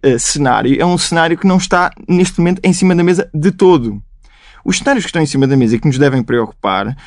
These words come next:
são cenários como impacto no emprego, impacto no ambiente, que é uma coisa que ainda não falámos e que sei que a Graça, que é uma matéria que a Graça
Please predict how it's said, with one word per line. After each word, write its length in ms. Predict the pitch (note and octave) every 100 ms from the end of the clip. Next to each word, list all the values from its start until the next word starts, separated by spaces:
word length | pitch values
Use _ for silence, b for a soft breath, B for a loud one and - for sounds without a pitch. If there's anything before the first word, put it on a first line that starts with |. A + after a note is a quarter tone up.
| B
são 180 | - D3+
cenários 440 | - D3 D3 E3
como 400 | - B2+ F3+ F#3 -
impacto 400 | A2 - G#2+ B2
no 60 | C3+
emprego, 500 | E3+ F3 E3 B2+ - b b b -
impacto 400 | C#3 C3 A#2+ D3+
no 100 | C#3+
ambiente, 400 | D3 C#3+ D3+ C3+
que 60 |
é 40 | A#2
uma 80 |
coisa 200 | A#2 A#2
que 60 | B2
ainda 120 | A#2+
não 100 | A#2+
falámos 420 | - B2 C#3 D#3+
e 60 | D#3+
que 80 | -
sei 120 | A2+
que 100 | -
a 20 |
Graça, 380 | A#2+ B2+ B2+ -
que 100 | -
é 20 |
uma 160 | A#2+ A#2
matéria 360 | A#2+ B2 B2+ C3+
que 100 | C#3
a 40 |
Graça 320 | C3+ C3 -